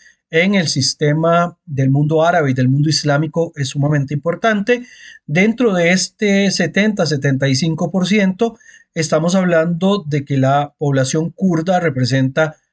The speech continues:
un diez por ciento, que su concentración está más al noreste, en la región del Rojava, aunque en la época actual, debido a las, eh, a los ataques que ha hecho Turquía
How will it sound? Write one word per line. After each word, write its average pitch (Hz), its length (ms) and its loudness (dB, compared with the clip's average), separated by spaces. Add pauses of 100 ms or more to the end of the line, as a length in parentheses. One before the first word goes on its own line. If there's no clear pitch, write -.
un 151 160 -2
diez 156 180 0
por 156 180 -4
ciento, 131 480 -2
que 127 100 -6
su 131 120 -8
concentración 156 920 0 (220)
está 147 220 -2
más 151 200 0
al 170 160 0
noreste, 214 640 0 (280)
en 135 100 -2
la 127 100 2
región 135 220 2
del 147 160 2
Rojava, 208 600 0 (300)
aunque 208 360 0
en 240 60 2
la 190 120 2
época 202 260 -2
actual, 208 540 -2
debido 156 480 0
a 175 60 2
las, 180 440 0 (320)
eh, 131 520 2 (600)
a 143 100 -6
los 131 160 0
ataques 185 440 -2
que 147 120 -2
ha 147 300 2 (160)
hecho 160 520 -4
Turquía 180 580 -2